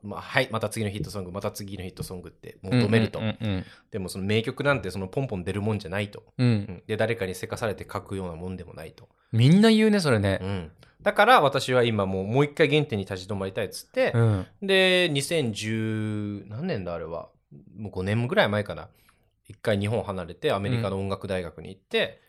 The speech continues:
Speaker 2: うん。
Speaker 1: ミュ-、
Speaker 2: あ、そうなんだ。
Speaker 1: ミュージカルを勉強して、今ミュージカルの曲を作る人になってる、アメリカで。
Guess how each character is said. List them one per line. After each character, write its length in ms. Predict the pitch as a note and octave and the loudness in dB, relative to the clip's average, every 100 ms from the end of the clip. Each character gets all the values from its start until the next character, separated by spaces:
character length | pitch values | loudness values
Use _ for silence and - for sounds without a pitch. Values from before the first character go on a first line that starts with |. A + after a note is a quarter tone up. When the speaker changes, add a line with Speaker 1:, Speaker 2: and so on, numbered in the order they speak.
| - | -6
Speaker 2:
う 60 | A#2 | -4
ん。 40 | |
Speaker 1:
ミ 60 | B2+ | -4
ュ-、 20 | |
Speaker 2:
あ、 20 | - | -6
そ 160 | - | -6
う 100 | E3 | -4
な 140 | E3+ B2 | -4 -4
ん 100 | E2+ | -6
だ。 100 | E2 | -4
Speaker 1:
ミ 100 | A2 | -4
ュ 20 | |
ー 20 | |
ジ 120 | G2 F#2+ | -4 -4
カ 100 | F#2 | -6
ル 120 | F#2 | -6
を 40 | |
勉 180 | F#2 G2+ | -6 -8
強 140 | B2+ | -8
し 60 | B2+ | -4
て、 80 | G#3+ | 0
今 120 | D#3 | 2
ミ 120 | A2+ | 4
ュ 80 | D#3+ | 2
ー 20 | |
ジ 80 | C#3 | 0
カ 140 | C3 | 0
ル 100 | A#2 | 0
の 340 | F3 A3 E3 - _ _ _ _ | 2 2 2 -4 _ _ _ _
曲 240 | - G2 F#2+ | -10 -8 -8
を 60 | |
作 240 | D#2+ - F#2 | -10 -10 -10
る 60 | |
人 180 | - - | -10 -16
に 60 | D2+ | -16
な 60 | D#2 | -18
っ 40 | |
て 100 | - | -18
る、 100 | - | -18
ア 80 | - | -16
メ 80 | D#2+ | -16
リ 80 | - | -16
カ 100 | |
で。 80 | - | -18